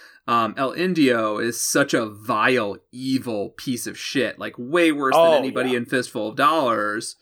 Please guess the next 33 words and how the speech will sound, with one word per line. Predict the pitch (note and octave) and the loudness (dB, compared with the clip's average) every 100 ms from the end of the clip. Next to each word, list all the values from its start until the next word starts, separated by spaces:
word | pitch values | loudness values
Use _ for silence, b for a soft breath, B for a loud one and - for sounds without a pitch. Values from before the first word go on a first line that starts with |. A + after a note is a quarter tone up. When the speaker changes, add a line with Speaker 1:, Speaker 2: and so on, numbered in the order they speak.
| b b _ | b b _
Speaker 1:
Uh, | B2 A#2+ A#2 A2+ | 0 2 2 0
he | - G3 A3 | -4 -6 -2
is | F3+ | 0
the | E3+ | 0
person | D#3+ D3 C#3+ C3 | 2 2 2 0
that | A#2+ - | -2 -2
Lee | A#2 C#3+ | 0 2
Van | D3 C3+ | 4 0
Cleef | A#2 C#3 B2+ A#2+ - | 0 0 0 -2 -6
and, | C3 A#2+ A#2 A2+ | -6 -2 0 -2
you | A#2 | -2
know, | A2+ A2+ | -4 -4
the, | A2+ | -4
the, | A2 G#2 G2 - | -6 -10 -12 -8
the | |
man | A#2 C3+ | -4 -2
in, | B2+ G#2 A#2 | -2 -4 -6
the | B2 | -4
Man | C3 | -2
in | A#2+ | -2
Black | D#3 F3+ C#3 - - | 2 2 2 -4 -8
and, | A#2+ A#2+ A2+ A2+ A2+ - | -4 -2 -2 -2 -6 -6
uh, | A2+ G#2+ G#2 - | -6 -4 -4 -4
Clint | B2+ C#3 | -2 0
Eastwood, | D#3+ - B2 A2+ A2+ | 0 -2 -4 -2 -4
the | |
man | A#2 A2+ | -4 -6
with | G#2+ | -6
no | A2 A2+ | -6 -4
name, | C#3+ C#3+ B2 A#2 b b | -2 -2 -2 -6 b b
need | C3 C3 | -4 -2
to, | C3+ | -4
like, | A#2+ - | -4 -6